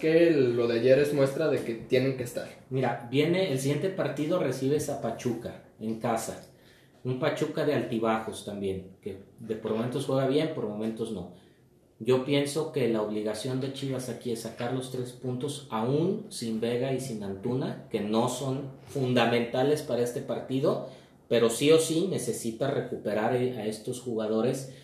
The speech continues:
Speaker 2: antes de la recta final del torneo o de los partidos claves, porque de que son gente, eh, de lo mejor que tienes adelante, sí. Ahora, sí se ve que Chivas tiene un plantel vasto.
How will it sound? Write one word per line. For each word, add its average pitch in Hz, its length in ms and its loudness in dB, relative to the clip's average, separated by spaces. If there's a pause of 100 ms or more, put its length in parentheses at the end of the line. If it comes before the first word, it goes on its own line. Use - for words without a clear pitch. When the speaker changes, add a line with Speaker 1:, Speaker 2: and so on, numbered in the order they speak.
(160)
Speaker 2:
antes 110 400 0
de 113 100 2
la 98 140 0
recta 107 320 -4
final 107 420 -2
del 113 180 0
torneo 110 360 -2
o 107 100 2
de 98 60 0
los 98 180 -2
partidos 107 480 -2
claves, 101 360 -2
porque 92 480 -6 (420)
de 98 160 -2
que - 140 0
son 143 400 2
gente, 135 880 4 (280)
eh, 101 560 2
de 104 160 0
lo 104 120 2
mejor 120 420 2
que 131 80 0
tienes 117 300 -4
adelante, 123 400 0
sí. 107 180 -4
Ahora, 113 440 0 (520)
sí 147 300 0
se 151 180 4
ve 147 160 4
que - 140 0
Chivas 139 320 0
tiene 139 160 -2
un 135 100 -2
plantel 123 400 -4
vasto. 123 320 -8